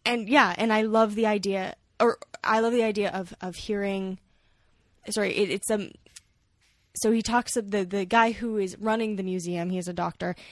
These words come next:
He, they come in and they say, "Oh, there's some sort of museum of science." And he goes, "No, no, no. It's a museum of silence. It's the,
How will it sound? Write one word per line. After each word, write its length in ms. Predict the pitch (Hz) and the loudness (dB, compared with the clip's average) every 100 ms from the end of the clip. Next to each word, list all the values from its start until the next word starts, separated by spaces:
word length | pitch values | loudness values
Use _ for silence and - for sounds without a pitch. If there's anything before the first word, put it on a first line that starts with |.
| - | -14
He, 260 | - 220 196 | -4 -2 -2
they 200 | 190 196 | -2 -2
come 240 | 190 220 202 | 0 -4 -2
in 120 | 196 | -2
and 120 | 190 | -2
they 80 | 190 | -4
say, 140 | 185 196 | -4 -2
"Oh, 120 | 220 | 0
there's 160 | 208 220 | 0 -2
some 100 | 226 | -2
sort 160 | 220 | -2
of 160 | 214 202 | -4 -2
museum 480 | 220 214 214 208 190 | -2 -2 -2 -4 -6
of 100 | - | -8
science." 580 | - 190 196 233 269 - | -8 -6 -6 -6 -8 -10
And 80 | 220 | -6
he 60 | 220 | -4
goes, 200 | 202 190 | -4 -2
"No, 60 | 214 | -2
no, 120 | 208 | -2
no. 180 | 180 - | -4 -6
It's 140 | - | -4
a 40 | 208 | -2
museum 480 | 202 196 202 202 | 0 -2 -2 -4
of 120 | 180 - | -6 -8
silence. 800 | - 190 180 160 131 - - - - - _ | -6 -4 -4 -4 -10 -10 -14 -14 -20 -20 _
It's 200 | 190 - | -10 -8
the, 120 | 190 | -10